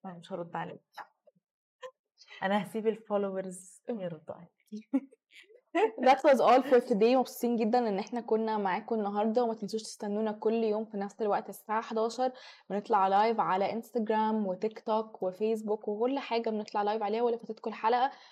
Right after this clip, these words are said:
Speaker 2: برضو تقدروا تشوفوها بالكامل على يوتيوب، أو لو عايزين تسمعوها تقدروا تسمعوها على أنغامي، سبوتيفاي،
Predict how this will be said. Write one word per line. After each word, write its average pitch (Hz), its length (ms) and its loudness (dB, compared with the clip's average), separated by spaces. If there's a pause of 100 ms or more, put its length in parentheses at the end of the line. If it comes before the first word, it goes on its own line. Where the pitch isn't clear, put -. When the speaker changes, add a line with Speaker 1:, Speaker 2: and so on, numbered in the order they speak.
(120)
Speaker 2:
برضو 220 180 2
تقدروا 226 300 4
تشوفوها 226 380 -2
بالكامل 220 440 -2
على 202 280 2
يوتيوب، 226 580 2
أو - 160 2
لو 247 120 6
عايزين 220 320 2
تسمعوها 220 400 2
تقدروا 214 240 -2
تسمعوها 214 500 -4
على 202 300 0
أنغامي، 220 500 0
سبوتيفاي، 233 760 -2